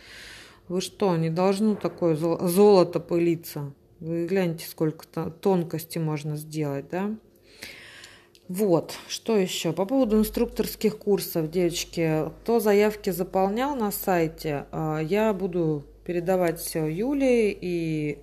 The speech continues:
э, я вот щас вернулась, постараюсь это всё сделать. У нас курс Вики Рулёвой будет, поэтому к нему тоже готовимся. Вот. И ещё есть, э, несколько мест на курсы Юли, которые просто курсы, не инструкторские, поэтому кто вдруг хочет, тот welcome.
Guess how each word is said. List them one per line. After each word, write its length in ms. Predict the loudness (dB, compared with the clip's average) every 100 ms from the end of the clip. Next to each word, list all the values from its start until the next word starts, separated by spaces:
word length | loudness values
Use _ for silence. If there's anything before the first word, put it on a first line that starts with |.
| -12
э, 400 | -8 -6 -4 -4
я 100 | -4
вот 120 | -4 -6
щас 260 | -10 -6
вернулась, 420 | -4 -4 -4 -6
постараюсь 680 | -8 -14 -6 -2 0 0 -4 -14
это 180 | -12
всё 220 | -12 -12 -12
сделать. 400 | -6 -2 -2 -4
У 40 |
нас 100 | -10
курс 320 | -8 -12 -8
Вики 260 | -8 -4 -2
Рулёвой 380 | 0 0 0 -2
будет, 320 | -4 -6 -6
поэтому 320 | -12 -10 -12
к 120 | -8
нему 200 | -6 -6
тоже 260 | -4 -6 -4
готовимся. 640 | -6 -4 -4 -4 -8 -12 -12 -18 -18 -20 -20 -20 -20 -14 -2
Вот. 400 | 2 2 2 2
И 80 | 4
ещё 240 | 6 6
есть, 480 | 6 6 2 0 -10
э, 280 | -6 -4 -2
несколько 520 | -2 -2 -4 -6 -4
мест 380 | -2 -2 -4 -8
на 100 | -8
курсы 400 | -4 -6 -6 -6
Юли, 300 | -4 -4 -8
которые 580 | -10 -4 -4 -2 -6 -8 -20 -20 _ _ _ _ -20 -4
просто 380 | -2 -2 -6
курсы, 400 | -2 -2 -2 -4
не 140 | -4 -2
инструкторские, 840 | -4 -2 -2 0 -6 -6 -8 -8
поэтому 460 | -4 -6 -4 -6 -6
кто 260 | -4 -2
вдруг 360 | -2 0 0 0
хочет, 600 | -4 2 2 2 -6 -4
тот 260 | -6 -4 -4
welcome. 540 | -2 0 -2 -6 -10